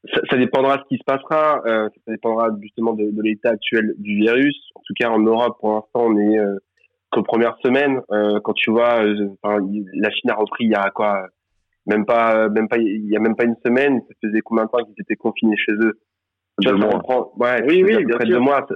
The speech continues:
Speaker 1: ça, tu vois, donc, euh, ça reprend, enfin, de façon, euh, de façon au, au ralenti. Donc, je me dis que là, le, pour moi, le championnat avant le, le trente juin, euh, pour moi, c'est, c'est mort.
Speaker 3: Ah oui, non,
Speaker 1: C'est
Speaker 3: ça, c'est
Speaker 1: impossible.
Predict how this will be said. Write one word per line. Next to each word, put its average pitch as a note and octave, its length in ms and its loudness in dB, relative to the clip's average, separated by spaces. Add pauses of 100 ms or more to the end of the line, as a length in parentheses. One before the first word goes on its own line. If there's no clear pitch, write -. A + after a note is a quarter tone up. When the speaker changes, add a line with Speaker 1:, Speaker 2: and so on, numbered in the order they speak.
(100)
Speaker 1:
ça, G#2+ 80 -2 (500)
tu - 100 -2
vois, C#3 120 2
donc, A#2+ 300 0
euh, A#2 720 2 (340)
ça A2+ 60 -2
reprend, B2+ 720 0
enfin, A2 580 0
de G#2+ 160 0
façon, A#2+ 440 2
euh, G#2+ 340 2
de G#2 440 -2
façon G#2+ 520 0
au, A#2+ 160 2
au C3 120 2
ralenti. C3 520 0 (680)
Donc, G2+ 120 -2
je A2 40 2
me A#2+ 100 4
dis C3+ 140 2
que C3+ 120 -2
là, A#2 80 4
le, A2 180 2
pour A#2 160 0
moi, C3 120 4
le A2+ 80 0
championnat A#2+ 360 -2
avant G#2 160 0
le, G2+ 200 2
le G#2+ 140 0 (120)
trente A#2+ 260 0
juin, C3 340 0
euh, F#2+ 80 -6 (400)
pour A#2 100 -2
moi, A#2 180 0
c'est, G2 200 -2
c'est G#2+ 80 0
mort. A2 240 2
Speaker 3:
Ah A2+ 60 -6
oui, B2+ 160 2
non, B2 180 2
Speaker 1:
C'est A2+ 80 -4
Speaker 3:
ça, A2 80 -2
c'est G#2+ 60 2
Speaker 1:
impossible. A2 380 0